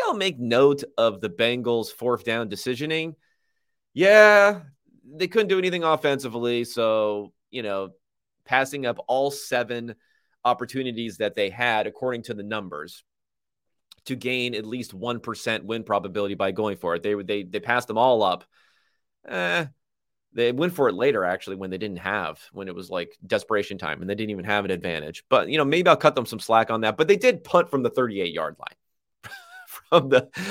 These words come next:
from the, uh, from the Browns' thirty-eight-yard line, which I think netted them a cool eighteen yards. Come on, man. Y-, you can't be doing that, Zach. Um, not that it really mattered in this game.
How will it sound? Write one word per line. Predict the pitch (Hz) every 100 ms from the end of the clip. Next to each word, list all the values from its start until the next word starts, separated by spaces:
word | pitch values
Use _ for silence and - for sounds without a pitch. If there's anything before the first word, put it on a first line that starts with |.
| 196
from | - 165 147
the, | 147 135 120
uh, | 110 113 101 - _ _ _ _ _ _ _
from | - 143
the |
Browns' | 120 135 131
thirty-eight-yard | 135 123 117 113 107 104
line, | 92
which | 113 151
I | 143
think | 143 202 196 185 - -
netted | 131 139 139 135
them | 120 113 110
a | 110 107 104
cool | - 147 131
eighteen | 123 117 - 107
yards. | 92 80 50 - - _ _ _ _ _ _ _ _ _ -
Come | - 151
on, | 76
man. | 62 _ _ _
Y-, | -
you | 98 110 131
can't | 156 120
be |
doing | 107 95
that, | 69 71
Zach. | 71 - _ _ _ _ -
Um, | 95 92 87 87 92
not | 127
that | 127
it | 110
really | 107 101
mattered | 92 92
in | 90
this | 87 -
game. | 85 80 85